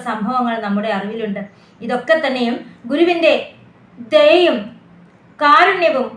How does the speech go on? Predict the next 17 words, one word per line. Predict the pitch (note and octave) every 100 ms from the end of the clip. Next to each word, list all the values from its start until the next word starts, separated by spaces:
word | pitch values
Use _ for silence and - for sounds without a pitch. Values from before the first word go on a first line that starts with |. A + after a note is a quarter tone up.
| G#3+
അനുകമ്പയും | B3 C4+ C#4+ C4+ A#3 G3+
ഒക്കെയാണ് | G3+ - D4 G#3 F3 F3+
വിളിച്ചോതുന്നത്. | G#3 A3 A#3+ G3+ F#3 F3+ F3 - - _ _ _ _ _ _ _ _ _ _ _ _ _ _ _ - _ _ _ - -
ത്രികരണശുദ്ധി | - C4+ D4 D4 C#4+ C#4+ A3+ C4 G3+
ഗുരുവിൽ | G3+ C#4 C#4+ C#4
എത്രത്തോളം | C4+ F#4+ F#4 C#4+ C4 B3+
പ്രതിഫലിച്ചു | B3+ E4 E4+ D4+ C#4+
നിന്നിരുന്നു | C4+ B3+ B3+ B3 B3 A3+
എന്നതിന് | A#3 B3 A#3+ A3+ - - -
ഉദാഹരണമാണ് | B3 C#4 D4 D4+ C#4 A#3+ A3 G#3 G#3
അവിടുത്തെ | A#3 A#3 A#3+ A#3+
ചരിതത്തിലെ | A3 A3 A#3+ A#3 G#3+ G3+ G3+
ഓരോ | G#3+ A#3 A3 G#3+
സംഭവങ്ങളും. | G3 F#3 G3+ F#3+ F#3+ - - _ _ _ _ _ - _ _ - _ _ - _ - _ _ _ _ G#3+
ഗുരുദേവ | A3+ A3+ A#3+ B3 A#3+
ഭക്തരായ | G#3+ C4 B3 A#3+ A#3
നാം | G#3+